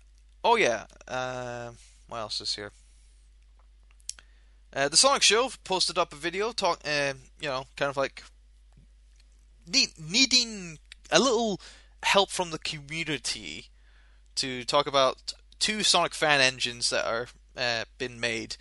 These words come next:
um, for, you know, Sonic, big Sonic fan games for the P C. Um, and of course, people got a chance to,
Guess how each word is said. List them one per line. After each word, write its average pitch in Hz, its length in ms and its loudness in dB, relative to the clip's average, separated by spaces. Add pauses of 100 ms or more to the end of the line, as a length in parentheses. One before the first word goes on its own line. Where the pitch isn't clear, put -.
(440)
um, 107 640 -2 (280)
for, 110 300 -8 (100)
you 117 60 -12
know, 107 120 -10
Sonic, 117 280 -6 (180)
big 123 160 0
Sonic 113 280 -2
fan 113 240 -6
games 107 260 -8
for - 60 -14
the - 80 -16
P 113 160 -10
C. 131 300 -2 (540)
Um, 117 640 2 (1700)
and 139 240 2
of 131 60 -2
course, 139 260 -2
people 131 320 -8
got 117 160 -4
a - 20 -8
chance 117 300 -6
to, 110 140 -8